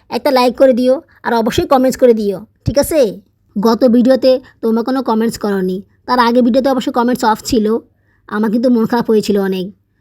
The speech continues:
তোমরা কমেন্টস না করলে আমার কাছে অনেক খারাপ লাগে, কাজ করার আগ্রহ হারিয়ে ফেলি। তাই প্লিজ আপুরা, একটু কমেন্টস করে দিও কেমন হয়েছে ভিডিও, আমাকে অবশ্যই, অবশ্যই জানাবে।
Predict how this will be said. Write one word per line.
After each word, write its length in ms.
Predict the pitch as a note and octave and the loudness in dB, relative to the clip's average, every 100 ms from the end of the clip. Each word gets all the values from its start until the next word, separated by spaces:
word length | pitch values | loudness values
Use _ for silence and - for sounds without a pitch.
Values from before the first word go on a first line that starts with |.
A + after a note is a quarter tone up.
| - | -6
তোমরা 260 | A3 G#3+ | -2 -2
কমেন্টস 320 | A3+ A3 A3+ A#3 | -2 -2 -2 -2
না 160 | A3+ | -2
করলে 340 | A3 A3+ A3+ A#3 - - | 0 0 0 -2 -10 -8
আমার 200 | G#3+ G#3 | -4 -4
কাছে 160 | A3+ | -2
অনেক 300 | G#3+ G3+ A3 | -2 -2 -4
খারাপ 280 | - G3 G3 | -4 -6 -4
লাগে, 300 | F#3+ F3+ G3 - | -6 -8 -10 -12
কাজ 220 | - G3+ - | -8 -6 -4
করার 180 | A3+ | -2
আগ্রহ 280 | G#3+ F#3+ G#3+ | 0 -2 -2
হারিয়ে 260 | E3+ F#3+ F#3+ | -2 -2 -4
ফেলি। 300 | F#3+ F3 G#3 _ - | -4 -6 -10 _ -8
তাই 180 | G3+ | -6
প্লিজ 320 | G3+ C4 B3 G#3 | -4 -2 0 0
আপুরা, 400 | G3+ G#3 G#3 - - | -4 -6 -6 -8 -8
একটু 220 | G3 A3 | -8 -6
কমেন্টস 340 | G#3 G3 G#3 | -4 -4 -4
করে 180 | - A3 | -2 -2
দিও 320 | G3 G3+ G3+ A#3 - | 0 0 -2 -6 -12
কেমন 260 | G3+ G#3 A3+ | -6 -2 0
হয়েছে 220 | A3+ A3+ | 0 0
ভিডিও, 320 | G#3+ G#3+ A3 - _ | 0 0 -2 -4 _
আমাকে 300 | - G3 - | -10 -6 -4
অবশ্যই, 440 | G3 F#3+ G#3 A#3+ A#3 | -4 -4 -4 -2 -4
অবশ্যই 360 | G3 G#3 - A3 | -4 -4 0 0
জানাবে। 420 | G3 F3 F#3 F#3+ | -2 -8 -12 -14